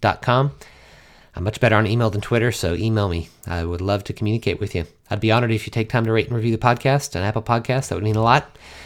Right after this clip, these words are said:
Thanks for listening. I appreciate your support. I do want to become your most trusted, independent voice in the Dynasty landscape.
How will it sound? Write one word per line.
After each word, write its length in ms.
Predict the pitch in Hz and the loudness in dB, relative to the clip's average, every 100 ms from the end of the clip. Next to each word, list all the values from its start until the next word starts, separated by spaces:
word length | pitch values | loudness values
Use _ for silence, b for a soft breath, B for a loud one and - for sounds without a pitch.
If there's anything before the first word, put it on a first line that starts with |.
| B B B - | B B B -2
Thanks 200 | 123 - | 0 4
for 80 | |
listening. 360 | 139 147 175 131 | 4 4 4 2
I 40 | |
appreciate 380 | 113 - 131 131 | 2 0 2 2
your 80 | 135 | 2
support. 440 | - - 165 165 - | -2 0 2 2 0
I 100 | 110 | -2
do 120 | 113 | 0
want 100 | 120 | 0
to 100 | 117 | -2
become 200 | - 127 | 0 0
your 100 | 123 | 2
most 220 | 120 117 | 0 -2
trusted, 460 | - 131 - 95 - | 0 0 0 -4 -4
independent 600 | - 139 135 - 147 98 | 0 2 2 4 4 2
voice 320 | 90 120 113 | 0 -2 -2
in 40 | 101 | -2
the 80 | 101 | 0
Dynasty 360 | 110 113 107 | 2 2 0
landscape. 640 | 98 123 135 104 87 - | 0 2 2 0 -2 -4